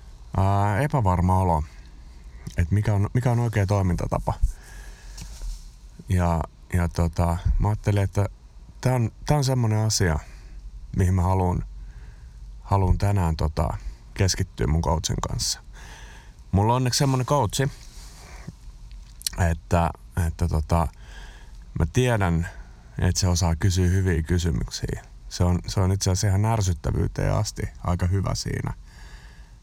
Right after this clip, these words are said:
Ja, ja tota, todennäköisesti tulee myös niinku epämieluisia kysymyksiä.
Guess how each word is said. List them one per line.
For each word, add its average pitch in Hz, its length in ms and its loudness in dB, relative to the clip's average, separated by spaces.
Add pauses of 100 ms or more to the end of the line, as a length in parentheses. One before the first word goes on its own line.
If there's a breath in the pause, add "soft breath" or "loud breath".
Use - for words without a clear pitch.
(140)
Ja, 82 320 2
ja 82 260 0
tota, 80 440 0 (1300)
todennäköisesti 101 680 2
tulee 98 260 2
myös 95 240 2
niinku 95 200 2
epämieluisia 98 800 2
kysymyksiä. - 720 -2